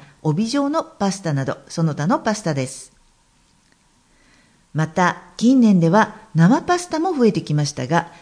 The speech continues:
スーパーなどで売られているものの多くは乾燥パスタです。乾燥パスタの賞味期限は未開封の状態で製造後三年となっています。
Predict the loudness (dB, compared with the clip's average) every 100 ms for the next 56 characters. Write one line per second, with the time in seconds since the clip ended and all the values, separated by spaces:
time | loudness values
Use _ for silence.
0 | -14 -2 -2 0 0 0 0 -2 -2 -4
1 | -2 -2 -2 -2 -2 0 0 2 0 0
2 | -4 -4 -2 -2 -2 -4 -4 -2 -4 -4
3 | -4 -4 -4 -2 -4 -6 -20 _ _ _
4 | _ _ _ _ _ _ _ _ _ _
5 | _ _ -2 0 0 0 -2 -2 -4 -2
6 | 0 0 0 0 0 -2 -2 -2 -2 -4
7 | -6 _ _ -2 0 2 2 2 2 2
8 | 2 0 -2 -2 -4 -2 -4 -6 -14 -4
9 | -2 0 0 0 0 -4 -6 -4 0 2
10 | 0 -2 -4 -8 -6 -6 -6 -8 -8 -6
11 | -10 -16